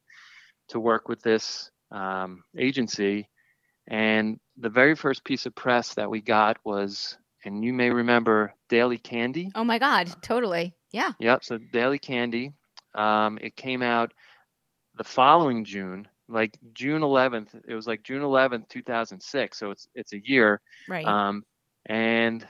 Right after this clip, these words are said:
Speaker 1: that just really, you know, all of a sudden I got email after email f-, for all sorts of different things. Um, and I wasn't sure I was prepared for it, but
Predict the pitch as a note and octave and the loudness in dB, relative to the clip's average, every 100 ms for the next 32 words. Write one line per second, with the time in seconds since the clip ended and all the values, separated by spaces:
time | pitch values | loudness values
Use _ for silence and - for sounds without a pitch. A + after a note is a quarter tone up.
0 | _ - C3 - A#2 - A2+ A#2 G#2+ G#2 | _ -2 -2 -2 -6 -6 -6 -2 -2 -4
1 | F#2+ _ _ - G#2+ F#2+ G2+ B2 C#3+ B2 | -10 _ _ -6 -4 -2 2 4 4 2
2 | - C3 B2 A#2 A2+ G#2+ _ - A2 A2 | 2 2 4 -2 -6 -14 _ -8 -4 -6
3 | C#3 C3 C3 B2 A#2 - - B2 B2 A#2 | -6 -4 -2 0 -2 -4 -12 -8 -4 0
4 | A2+ - - _ _ _ _ _ - A#2+ | 0 -2 -14 _ _ _ _ _ -8 -4
5 | B2+ C3+ D#3 C3+ A2+ - G2+ G#2 - F#2 | 0 0 2 0 -2 -4 -8 -8 -10 -12
6 | G2 F2+ F2+ F#2 - _ - - - G2+ | -10 -10 -10 -14 -20 _ -20 -20 -8 -4
7 | F#2+ F#2 F#2 _ _ _ _ _ - G#2+ | -2 -4 -6 _ _ _ _ _ -4 0
8 | A#2 C3 C#3 C3 - C3 B2 A#2+ A2 - | 4 4 2 -2 -4 -4 -2 -4 -8 -12
9 | - - C#3+ D#3 - F3 G#3 A3+ _ _ | -12 -4 -4 -4 -2 -2 -2 -6 _ _
10 | _ - A#2 A#2 | _ -2 0 0